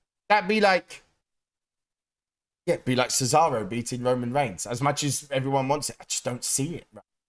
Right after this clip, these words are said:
Like, I just worry that with this stuff, the M L W thing makes sense. The N X T's got way too many guys across N X T U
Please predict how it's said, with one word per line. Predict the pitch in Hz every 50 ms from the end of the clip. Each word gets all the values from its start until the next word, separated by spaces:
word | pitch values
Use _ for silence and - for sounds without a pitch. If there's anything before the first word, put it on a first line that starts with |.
| _ _ _ _ _ _ _ -
Like, | - - _ _ _ _ _ _ _ _ _ -
I | 151 143
just | - 202 208 - -
worry | 175 175 160 147 147 135 123
that | 131 123 113 - _ _ _ _ _ _ -
with | 139 135 135
this | 135 127 -
stuff, | - - - 120 113 110 - - - - - - _ _ -
the | 208 226
M | 233 240
L | 233 214
W | 180 185 170 165 151 151 135
thing | - 147 139 131
makes | 127 120 117 -
sense. | - 113 95 - -
The | - - 131 135 151
N | 165 170
X | 170 165 -
T's | - 156 143 127 113
got | - 120 107 - 120
way | 139 143 147 139
too | - 135
many | 120 110 107 101
guys | 95 101 104 104 101 101 98 92 -
across | - - 117 107 - - - - - _ -
N | 113 110
X | 104 - -
T | - 104
U | 98 101